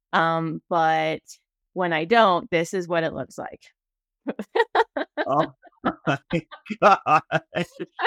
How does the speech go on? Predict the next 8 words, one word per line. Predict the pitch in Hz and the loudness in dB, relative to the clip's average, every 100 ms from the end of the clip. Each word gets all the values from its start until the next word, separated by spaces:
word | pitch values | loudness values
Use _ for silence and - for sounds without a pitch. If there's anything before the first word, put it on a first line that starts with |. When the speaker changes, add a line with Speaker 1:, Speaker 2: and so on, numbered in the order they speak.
| 453 - 415 - 330 330 - - - 339 - 339 196 - _ _ _ _ 170 | -2 -4 -6 -4 -8 -8 -12 -16 -14 -14 -12 -12 -12 -14 _ _ _ _ 2
Speaker 2:
Oh, | 190 196 202 196 180 175 151 - | 6 8 8 6 2 0 0 0
boy. | 147 143 127 - 392 _ - 427 _ 359 _ _ _ - | -2 0 0 -2 -10 _ -16 -16 _ -20 _ _ _ -6
That's | 175 - | -4 -2
what | 147 | 0
I'm | 131 127 | 0 -2
talking | 135 120 117 | -2 -4 -6
about. | 113 110 107 107 - - | -16 -14 -16 -16 -18 -6
Speaker 1:
Yeah. | 220 202 180 156 147 147 | -2 2 2 2 2 0